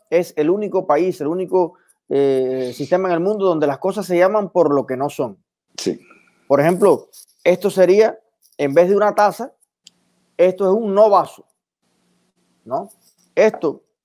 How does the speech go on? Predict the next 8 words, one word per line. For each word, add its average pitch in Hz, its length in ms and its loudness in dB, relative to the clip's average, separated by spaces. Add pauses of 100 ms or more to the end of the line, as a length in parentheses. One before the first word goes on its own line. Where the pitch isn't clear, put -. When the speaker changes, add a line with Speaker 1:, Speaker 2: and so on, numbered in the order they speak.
(280)
Speaker 1:
en 139 180 -4
vez 180 160 4
de 220 60 0
un 208 100 -4
teléfono, 220 500 0 (920)
es 196 180 4
un, 247 400 -2 (540)
mm, 160 560 -8